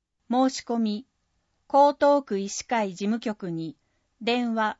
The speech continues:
またはファックスで。電話、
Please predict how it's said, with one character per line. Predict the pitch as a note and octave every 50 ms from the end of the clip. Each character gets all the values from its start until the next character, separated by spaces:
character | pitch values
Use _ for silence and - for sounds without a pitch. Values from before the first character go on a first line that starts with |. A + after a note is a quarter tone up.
| _
ま | - G3+ A3
た | - C#4+ C#4
は | B3+ A3+ A3
フ | - B3+
ァ |
ッ | C4
ク | - -
ス | - - F3
で。 | E3 D3+ C#3 - _ _ _ _ _ _ _ _ _ _ _ _ _ _ _ _ _ _ _ _ _ _
電 | G3 A3+ A#3 A3+ A3 A3
話、 | G#3+ G#3+ G#3+ A3+